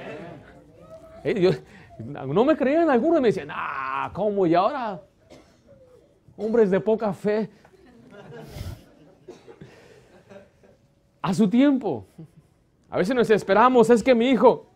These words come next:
a su tiempo. Dios va a traer una ayuda a su tiempo, el tiempo de necesidad, la gracia para el tiempo. Y dice, "Pero pastor, yo lo necesito ahorita". Ok, Dios sabe eso.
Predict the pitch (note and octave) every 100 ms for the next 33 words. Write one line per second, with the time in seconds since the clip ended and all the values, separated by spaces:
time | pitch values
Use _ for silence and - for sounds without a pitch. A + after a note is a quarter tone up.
0 | _ D#3+ F3 G#3 - A#3 B3 A3 A3 E3
1 | _ _ _ _ _ _ _ _ _ _
2 | _ _ _ - C3 A#3 F#3+ A3+ B3 A3+
3 | A#3 A3+ G3 A#3 G#3 G3 E3+ F#3+ D3+ C4
4 | A3+ F#3 F#3 - G#3 G#3+ B3 G#3+ E3+ F3+
5 | D#3 F3 A#3 A3 E3+ E3+ G#3+ A3+ A#3+ G3
6 | E3+ D#3+ A3 A3+ F3 F3+ F#3+ F#3 F3 F3
7 | G#3+ G3+ A3+ A#3 F#3 G#3+ A3+ F#3 F3+ A3+
8 | A#3 F#3 F#3 B3 C4+ E3 G3+ F#3 G#3 G#3
9 | B3 B3+ -